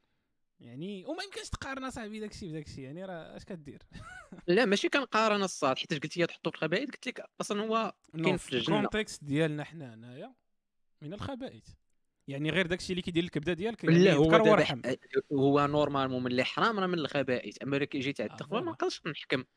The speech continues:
Speaker 2: نقدرش نعرف.
Speaker 1: آه، ولا زعما حنا كنهضروا بهذا الشيء اللي عارف و-،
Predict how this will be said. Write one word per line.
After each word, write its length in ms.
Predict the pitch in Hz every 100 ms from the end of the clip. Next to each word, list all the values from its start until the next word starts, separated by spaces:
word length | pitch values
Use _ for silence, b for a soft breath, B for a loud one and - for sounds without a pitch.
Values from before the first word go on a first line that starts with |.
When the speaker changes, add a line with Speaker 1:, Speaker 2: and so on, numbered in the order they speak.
| _ _ -
Speaker 2:
نقدرش 180 | -
نعرف. 200 | 104 110 - b b -
Speaker 1:
آه، 320 | 320 277 156
ولا 320 | 247 302 175
زعما 200 | 117 127
حنا 140 | 143 147
كنهضروا 440 | 151 131 139 135
بهذا 120 | 127
الشيء 180 | 139 -
اللي 140 | 135
عارف 340 | 120 135 127
و-، 40 | -